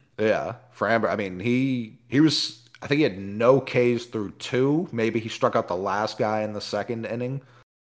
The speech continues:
Um, but I was like, "This is gonna be the one that fucks us." And then he goes back out there for the seventh with,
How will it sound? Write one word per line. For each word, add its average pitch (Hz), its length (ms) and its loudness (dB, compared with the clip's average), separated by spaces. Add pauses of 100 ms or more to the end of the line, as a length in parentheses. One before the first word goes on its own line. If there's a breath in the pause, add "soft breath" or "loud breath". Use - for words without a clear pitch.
(180)
Um, 82 140 -8
but 85 140 -4
I 80 100 -2
was 82 200 -6
like, 67 180 -10 (180)
"This 120 140 -4
is 127 80 -10
gonna 101 120 -8
be 85 60 -6
the 85 100 -8
one 87 180 -8
that 92 140 -6
fucks 135 360 -2
us." - 320 -12
And 87 180 -10
then 113 460 2 (500 soft breath)
he 135 80 -2
goes 139 160 8
back 139 220 8
out 147 160 10
there 143 140 8
for 127 120 -2
the 98 140 -2
seventh 131 640 4
with, 107 180 -2